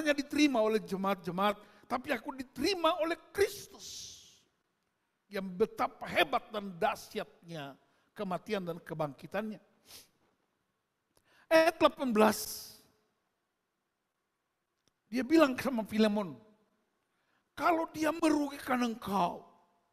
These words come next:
ataupun berhutang kepadamu,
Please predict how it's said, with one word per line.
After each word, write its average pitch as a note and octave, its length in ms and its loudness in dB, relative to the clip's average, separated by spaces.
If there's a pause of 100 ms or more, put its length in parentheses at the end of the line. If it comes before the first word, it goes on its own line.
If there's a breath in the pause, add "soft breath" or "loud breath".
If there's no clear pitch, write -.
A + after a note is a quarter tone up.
(680 soft breath)
ataupun D#4 640 -4
berhutang C4+ 560 0
kepadamu, F3+ 560 0